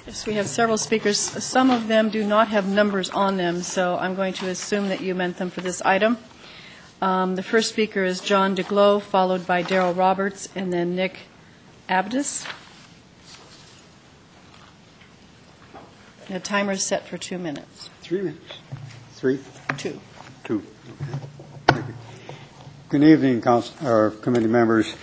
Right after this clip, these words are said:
Speaker 2: Uh, I'm John Deglow, uh, representing the College Glen Neighborhood Association tonight,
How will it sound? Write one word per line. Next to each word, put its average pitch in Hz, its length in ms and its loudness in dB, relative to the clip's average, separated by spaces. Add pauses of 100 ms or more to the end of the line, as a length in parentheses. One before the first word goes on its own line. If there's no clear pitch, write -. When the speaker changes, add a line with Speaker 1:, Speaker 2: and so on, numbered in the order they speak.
(400)
Speaker 2:
Uh, 113 360 2
I'm 151 160 4
John 143 280 8
Deglow, 131 560 8 (220)
uh, 117 220 -2
representing 123 580 2
the 110 60 0
College 117 480 4
Glen 120 260 0
Neighborhood 120 400 -2
Association 120 680 -2
tonight, 117 400 4